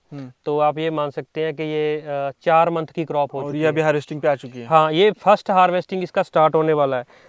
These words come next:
Speaker 2: लेकिन, अ, क्या बताएं कि इस बार बारिश की वजह से और, अ,
Speaker 1: तो ऐसे
Speaker 2: पिंक
Speaker 1: हार्वेस्टिंग
Speaker 2: बलवर्म,
Speaker 1: होता है?
Speaker 2: हाँ, जैसे मैं आपको बताता हूँ कि कोई डैमेज यहाँ कोई होगा, ये वाला।
Speaker 1: हम्म।
Speaker 2: देखो, ये, ये जो इसका बड है, इसको
Speaker 1: हम्म।
Speaker 2: फुट बोलते हैं हम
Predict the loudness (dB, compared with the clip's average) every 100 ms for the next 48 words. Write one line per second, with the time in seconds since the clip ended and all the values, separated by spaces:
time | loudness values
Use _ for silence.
0 | _ -2 2 4 4 4 0 -10 _ 4
1 | 8 8 6 2 2 2 2 4 6 8
2 | 6 4 4 4 -2 -2 0 0 0 -4
3 | -6 _ _ 4 6 6 4 2 -10 _
4 | _ _ -14 -8 -2 2 4 4 4 2
5 | 2 0 -2 0 2 4 2 0 2 2
6 | 2 -2 0 0 -2 -4 -4 -4 -4 -2
7 | -2 -2 -4 -6 _ -8 -6 -4 -4 -4
8 | -2 0 2 4 2 0 -6 _ -14 -4
9 | -2 4 4 2 _ _ _ _ _ _
10 | 4 6 6 2 2 4 6 6 6 4
11 | 2 -4 -10 -2 0 2 2 2 0 -2
12 | -6 -12 -8 -8 -6 -4 -2 -2 -2 -4
13 | -4